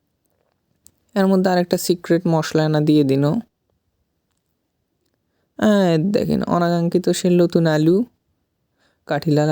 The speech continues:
আলু ওর মধ্যে দিয়ে না লাড়ে চাড়ে দেখেন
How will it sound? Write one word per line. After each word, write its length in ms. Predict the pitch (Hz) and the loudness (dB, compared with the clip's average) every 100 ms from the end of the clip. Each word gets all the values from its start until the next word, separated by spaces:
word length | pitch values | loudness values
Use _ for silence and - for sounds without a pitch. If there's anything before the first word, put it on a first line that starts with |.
| 147 | 0
আলু 200 | 143 147 190 _ - | 0 0 -2 _ -8
ওর 140 | 139 143 | -2 0
মধ্যে 220 | 139 139 143 143 | 0 0 -2 0
দিয়ে 380 | 143 139 139 160 214 _ _ _ _ _ - _ _ _ _ _ _ - | 2 4 2 0 -4 _ _ _ _ _ -20 _ _ _ _ _ _ -4
না 120 | 135 135 | -2 0
লাড়ে 280 | 135 139 135 | 0 0 -2
চাড়ে 360 | 131 143 143 143 196 233 _ _ _ _ _ _ _ _ _ _ _ _ _ _ _ _ _ _ _ _ _ _ _ _ _ _ _ _ - | -2 -4 -2 -2 -2 -6 _ _ _ _ _ _ _ _ _ _ _ _ _ _ _ _ _ _ _ _ _ _ _ _ _ _ _ _ -8
দেখেন 400 | 165 226 - - | -4 -4 -6 -12